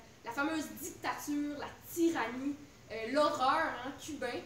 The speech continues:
Euh, <laughs> il y a, je, je pourrais citer beaucoup de, de, d'exemples, en fait, qu'on, qu'on peut voir dans les médias. Je vais en mentionner un seulement, en fait, parce que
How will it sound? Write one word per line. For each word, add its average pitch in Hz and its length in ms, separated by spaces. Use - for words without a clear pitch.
Euh, - 40
<laughs> - 720
il 269 60
y 269 40
a, 240 240
je, 240 160
je - 560
pourrais 262 420
citer 277 320
beaucoup 262 280
de, 240 120
de, 196 340
d'exemples, 254 420
en - 100
fait, 269 100
qu'on, 240 100
qu'on 220 320
peut 233 100
voir 262 140
dans 240 160
les 233 60
médias. 214 340
Je - 80
vais 262 60
en 269 180
mentionner 277 500
un 330 180
seulement, 262 400
en - 80
fait, 415 80
parce - 180
que 233 100